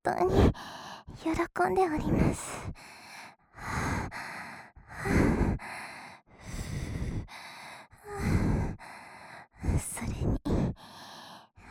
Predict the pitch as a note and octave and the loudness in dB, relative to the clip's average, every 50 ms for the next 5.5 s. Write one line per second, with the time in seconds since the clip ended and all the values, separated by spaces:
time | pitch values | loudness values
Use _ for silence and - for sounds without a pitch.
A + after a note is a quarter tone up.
0 | - B3 A#3+ B3 B3 - - A#3 A3+ - - G3 - - - - - - - - | -6 -4 -4 -2 -2 -2 -2 -4 -4 -4 -2 0 0 2 2 2 4 6 6 6
1 | - - - - - - - - - - - - _ _ - - - - C#4+ D4+ | 6 4 2 -4 -12 -16 -14 -14 -16 -16 -18 -20 _ _ -14 -10 -6 -4 -4 -4
2 | - - - - - D#4 D#4 D#4 D#4+ E4+ - - E4 E4+ F4 - - - B3+ - | -4 -6 -6 -2 0 2 4 4 4 4 6 8 8 8 6 4 0 -2 0 2
3 | - - - - - - - - - - - - - - - - - - - - | 4 4 4 4 4 2 0 -2 -6 -10 -16 -20 -20 -20 -20 -20 -20 -20 -20 -20
4 | - - - _ - - - _ - - - - D#4+ D#4+ - - E4 E4+ E4+ E4+ | -20 -20 -20 _ -20 -20 -20 _ -20 -18 -12 -10 -10 -6 -2 0 0 0 0 -2
5 | - - - - _ _ _ _ - | -4 -8 -12 -12 _ _ _ _ -8